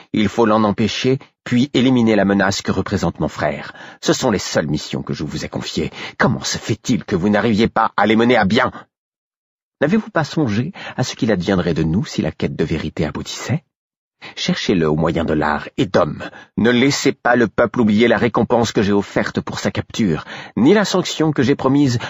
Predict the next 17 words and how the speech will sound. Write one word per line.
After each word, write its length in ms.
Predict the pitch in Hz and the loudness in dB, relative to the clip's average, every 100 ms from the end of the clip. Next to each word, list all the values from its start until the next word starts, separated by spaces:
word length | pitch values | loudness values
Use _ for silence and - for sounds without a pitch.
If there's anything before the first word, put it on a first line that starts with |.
| - | -2
pour 180 | 156 117 | 0 0
ceux 160 | - | 0
qui 140 | 117 98 | 0 0
l'aideront. 380 | 80 - - - | 0 -2 -4 -4
Est-ce 200 | - 147 | -2 -2
clair ? 480 | - 165 104 147 - - _ _ _ _ _ _ _ | 0 2 2 0 -4 -18 _ _ _ _ _ _ _
Naturellement, 680 | - 98 - 95 113 98 90 - | -8 -6 -4 0 2 2 0 -4
monseigneur. 580 | 87 - 87 90 82 - _ _ _ _ _ _ _ | -10 -8 -4 -4 -4 -10 _ _ _ _ _ _ _
Je 280 | - - | -12 -2
n'épargnerai 520 | 120 127 120 107 98 90 | 0 2 2 2 2 0
aucun 400 | 85 110 - 101 | -2 -4 -2 -2
effort. 440 | 85 82 82 - _ _ _ | -2 -8 -10 -16 _ _ _
Ronce 420 | - - 113 123 127 | -6 2 2 2 0
avait 160 | 110 | 0
répondu 460 | 104 104 95 90 90 | 0 0 0 0 -2
promptement. 580 | - 80 - 71 67 - _ _ _ _ _ _ _ _ _ _ - | -2 -4 -2 -4 -4 -10 _ _ _ _ _ _ _ _ _ _ 0
Carode. 580 | 254 220 156 151 147 | 4 6 6 6 2